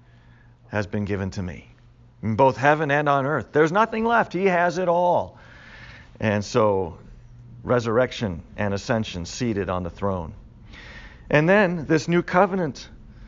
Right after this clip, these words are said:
as I mentioned already, we have forgiveness and peace with God. That is the new covenant. In the blood of Jesus Christ,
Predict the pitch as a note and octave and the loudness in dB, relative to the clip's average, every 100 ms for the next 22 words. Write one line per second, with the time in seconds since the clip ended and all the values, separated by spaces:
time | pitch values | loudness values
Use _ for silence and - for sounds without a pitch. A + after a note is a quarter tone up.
0 | - - A2 C3 D3+ D3+ D#3 C#3+ C#3+ D3+ | -20 -10 0 2 2 0 2 4 4 2
1 | C#3+ A#2+ C#3 C3 D3 B2 - C3 A2 C3+ | -2 -4 -6 -6 -6 -8 -6 -8 -4 -4
2 | B2+ B2 G#2+ - - A#2 G2+ - B2+ G#2 | -4 -4 -6 -8 -8 -6 -6 -6 -4 -4
3 | - - - - - - - - G2 - | -8 -14 -18 -20 -20 -20 -20 -4 -4 -4
4 | F2+ D#2+ - - - - - - - - | -8 -8 -12 -16 -20 -20 -20 -20 -20 -20
5 | - - A2+ C3 B2+ C3 A#2+ F#2 G#2+ G#2 | -18 -2 2 4 4 4 4 0 -2 -2
6 | A2+ G#2+ G#2+ F#2 F#2+ F#2 - - - - | -2 -2 -4 -4 -6 -8 -10 -18 -20 -20
7 | - - - - - A#2+ C3+ D3+ B2+ C#3 | -20 -20 -20 -20 -6 0 0 0 0 4
8 | D#3 F3 C#3 E3 D#3+ C#3 B2 F#2 E2+ - | 4 4 0 -2 -2 -4 -4 -2 -4 -10
9 | - | -16